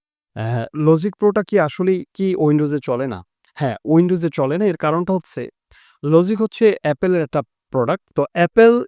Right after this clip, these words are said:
যে প্রোডাক্টগুলো তারা বানায়, তাদের নিজস্ব সিস্টেমের উপরে এই সফটওয়্যারগুলো বানায় এবং তাদের অনেক প্রোডাক্ট আছে যেগুলো আসলে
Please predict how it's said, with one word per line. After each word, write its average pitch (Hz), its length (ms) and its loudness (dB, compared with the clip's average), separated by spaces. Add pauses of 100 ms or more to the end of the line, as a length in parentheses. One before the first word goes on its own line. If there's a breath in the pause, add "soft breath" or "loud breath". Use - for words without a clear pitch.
যে 165 180 2
প্রোডাক্টগুলো 165 600 0
তারা 139 200 0
বানায়, 107 440 -6 (380 soft breath)
তাদের 147 260 0
নিজস্ব 151 680 0 (260)
সিস্টেমের 139 600 -2 (120)
উপরে 123 520 -2
এই 131 140 -4
সফটওয়্যারগুলো 117 580 -6
বানায় 127 300 -4 (100)
এবং 196 200 -2
তাদের 196 220 -2
অনেক 190 280 2
প্রোডাক্ট 175 340 0
আছে 139 220 -2
যেগুলো 131 320 0
আসলে 151 320 -4